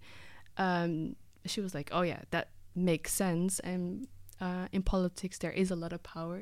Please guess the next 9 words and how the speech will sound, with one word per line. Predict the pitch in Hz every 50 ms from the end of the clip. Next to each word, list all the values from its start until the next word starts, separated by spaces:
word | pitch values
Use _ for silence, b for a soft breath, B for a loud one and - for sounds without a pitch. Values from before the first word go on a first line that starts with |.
| 214 208
So, | - - - 185 175 180 180 185 196 - B B B B B B B B -
uh, | - 185
let's | 180 180 175 -
do | - - 185
something | 180 - 170 170 170 175 170
about | 160 - 160 156 170 196
it." | 240 277 294 285 - -
So | - - - 196 185 180
in | 180 185 190 190